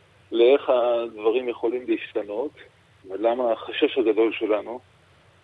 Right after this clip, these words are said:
אה, כי היה, אה, כל השנים נתק מוחלט בין הפוליטיקה למדע,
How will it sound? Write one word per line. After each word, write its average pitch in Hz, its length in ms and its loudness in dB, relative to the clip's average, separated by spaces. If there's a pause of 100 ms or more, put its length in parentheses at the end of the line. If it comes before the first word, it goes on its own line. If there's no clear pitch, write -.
(400)
אה, 110 140 6 (140)
כי 117 80 4
היה, 143 380 6 (320)
אה, 113 300 2 (320)
כל 139 280 2
השנים 127 480 -6
נתק 135 280 0 (400)
מוחלט 135 600 2
בין 123 160 2
הפוליטיקה 127 640 -2 (460)
למדע, 104 480 0